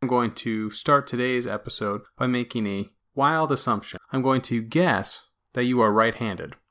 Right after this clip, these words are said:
I'm going to guess this because somewhere around ninety percent of the world's population is right-handed. This piece of information is important because if you had lived more than four hundred years ago,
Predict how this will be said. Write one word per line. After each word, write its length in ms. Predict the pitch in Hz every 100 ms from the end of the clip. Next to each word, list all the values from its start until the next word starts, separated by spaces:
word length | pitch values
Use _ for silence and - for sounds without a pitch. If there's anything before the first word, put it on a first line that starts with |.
| _ -
I'm 140 | 131
going 140 | 135 -
to 100 | 123
guess 320 | 151 180 -
this 240 | 98 90
because 500 | - 104 107 104 101
somewhere 420 | - 165 147 127
around 600 | 107 104 104 104 101 101
ninety 320 | 110 110 110 107
percent 380 | - - 107
of 20 | 98
the 80 |
world's 280 | 92 92 92
population 760 | - 101 95 110 131 139 - 90
is 160 | 90
right-handed. 640 | 95 95 98 127 117 - - _ _ _ _ _
This 120 | 156
piece 240 | 139 143 -
of 60 |
information 540 | 120 110 107 101 101 104
is 100 | 98
important 540 | 95 - 156 160 101
because 320 | 104 - 104
if 100 | 104
you 120 | 107 104
had 120 | 120
lived 260 | 165 135
more 200 | 101 104
than 120 | 98 95
four 280 | - 107
hundred 260 | 101 98 95
years 240 | 131 160
ago, 360 | 127 85 69